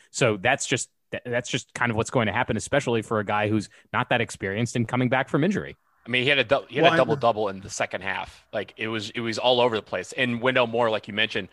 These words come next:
Speaker 2: was all over the place too.
Speaker 3: And, and I was gonna say the key thing to look out for is we've seen Jalen Johnson have, I mean, this is, this was his best game. We've seen him have games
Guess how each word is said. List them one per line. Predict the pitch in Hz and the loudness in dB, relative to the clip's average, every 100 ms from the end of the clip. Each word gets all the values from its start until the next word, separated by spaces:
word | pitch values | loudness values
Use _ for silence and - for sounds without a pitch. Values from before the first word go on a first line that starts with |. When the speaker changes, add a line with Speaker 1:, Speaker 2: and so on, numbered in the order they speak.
| _ | _
Speaker 2:
was | 107 104 | -4 0
all | 101 | 2
over | 95 | 2
the | 90 | -2
place | - 90 - | -4 -8 -6
too. | 92 - _ _ _ _ - | -10 -10 _ _ _ _ -4
Speaker 3:
And, | 170 160 - | -2 -4 -4
and | 156 - | -8 -2
I | 151 | 2
was | 208 202 | 2 2
gonna | 190 | 0
say | 156 | 2
the | 135 | -2
key | 120 226 | -2 -2
thing | 214 170 | 0 0
to | |
look | 139 135 | 2 2
out | 131 | 2
for | 139 110 | 2 -2
is | - | -2
we've | 127 233 | 2 2
seen | 190 - 196 151 | 2 2 2 2
Jalen | 143 131 120 | 0 0 -2
Johnson | 127 117 120 | -2 -2 -4
have, | 123 107 123 | -4 -4 -2
I | 131 | 0
mean, | 131 | 2
this | 120 156 | 2 0
is, | 143 | -4
this | 127 123 | -4 -4
was | 123 | -2
his | 123 - | -4 0
best | 113 - | -2 -2
game. | 131 123 - - | -6 -8 -16 2
We've | 175 185 | 4 4
seen | 214 | 4
him | 185 | 6
have | 170 | 4
games | 143 143 135 | 4 2 0